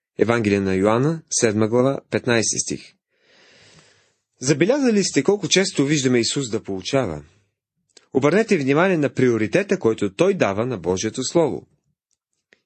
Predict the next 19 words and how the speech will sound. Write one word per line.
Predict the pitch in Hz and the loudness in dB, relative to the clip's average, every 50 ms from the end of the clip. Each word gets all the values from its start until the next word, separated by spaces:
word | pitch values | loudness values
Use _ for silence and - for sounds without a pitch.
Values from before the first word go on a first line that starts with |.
| - | -2
Юдеите, | 123 131 135 143 196 214 190 - - 120 147 170 - _ _ _ _ _ _ _ _ _ _ _ _ - | 0 0 2 2 2 2 0 0 0 0 0 0 -4 _ _ _ _ _ _ _ _ _ _ _ _ -12
религиозните | 92 95 95 90 104 117 117 113 113 104 107 | -10 -8 -4 0 0 0 0 0 -4 -6 -6
водачи, | 98 107 104 120 123 120 - - 143 | -4 -2 0 0 0 0 -2 -4 -4
бяха | 123 101 - 90 92 92 - 98 | -4 -4 -4 -4 -4 -4 -6 -8
смаяни, | - - 147 165 165 151 127 98 87 80 - _ _ _ _ _ _ _ _ _ | -6 -4 -2 0 0 0 0 0 -2 -4 -8 _ _ _ _ _ _ _ _ _
понеже | - 131 143 147 123 120 123 113 - | 0 0 2 2 2 0 0 0 0
той | - 139 139 139 127 - - | 0 2 2 2 0 -2 -4
не | - 110 104 101 | -4 -2 0 2
бе | 120 196 202 | 2 2 2
преминал | - 240 226 190 143 120 120 127 131 135 - _ _ _ _ _ - | 2 2 2 2 2 2 2 2 2 0 -2 _ _ _ _ _ -2
през | 127 120 117 - - | -2 0 0 -2 -4
формално | - 117 120 117 117 127 139 151 165 170 180 196 | -2 -2 0 0 2 2 2 2 2 0 0 0
обучение | 185 - 147 113 107 113 107 - 143 147 160 180 196 | 0 0 -2 0 0 0 0 0 0 2 2 2 0
в | 190 165 123 - - | 0 0 -2 -2 0
равинско | 107 104 95 104 113 113 110 - - - 131 131 | 0 0 2 2 0 0 0 -2 -4 -6 -6 -6
училище. | 131 - - 180 170 131 101 - - - 55 - _ _ _ _ _ _ _ _ _ _ _ _ _ _ _ _ _ - | -4 0 0 0 2 0 -2 -4 -6 -8 -10 -10 _ _ _ _ _ _ _ _ _ _ _ _ _ _ _ _ _ -4
Те | - 123 | -2 -2
се | - - 135 | 2 2 2
удивляваха | 131 123 135 127 127 156 170 175 175 156 - - 165 165 151 | 2 2 2 2 2 2 2 2 2 0 2 2 0 0 0